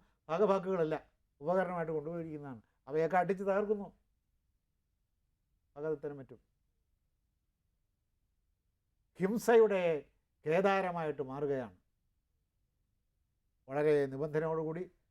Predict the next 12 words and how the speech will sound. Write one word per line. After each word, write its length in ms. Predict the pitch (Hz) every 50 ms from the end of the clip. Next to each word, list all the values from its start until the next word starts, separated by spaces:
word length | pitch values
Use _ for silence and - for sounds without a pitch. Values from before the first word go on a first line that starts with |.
| _ _ _ -
ചിട്ടയോടുകൂടി 680 | 151 139 - 165 170 170 165 165 160 156 165 165 180 185 - _ _ _ _ _ _ _ 143
രണ്ട് 200 | 147 156 165 180 175 165 139
പക്ഷക്കാരും 520 | 151 147 - 185 185 180 170 170 165 170 165 160 _
തമ്മിലുണ്ടാക്കിയ 680 | 156 151 156 147 139 139 147 156 156 147 143 151 151 131 - - - _ _ _
പൂർവിക 300 | - 135 143 156 175 175 175 175
നിബന്ധനകൾ 420 | 175 165 175 165 170 180 175 175 170 160
കൂടാതെ 380 | 165 170 185 185 185 185 196 208 202 - _ _ _ -
രണ്ട് 160 | 151 151 175 190 180
പക്ഷക്കാരും 460 | 175 - 180 170 170 170 170 165 160 143 156
താൽക്കാലികമായി 680 | 156 165 175 165 196 185 190 190 185 185 175 175 175 170 165
ഉണ്ടാക്കിയ 280 | 165 170 170 - 170 156 160
നിയമങ്ങളുമുണ്ട് 520 | 170 185 202 202 208 202 196 180 156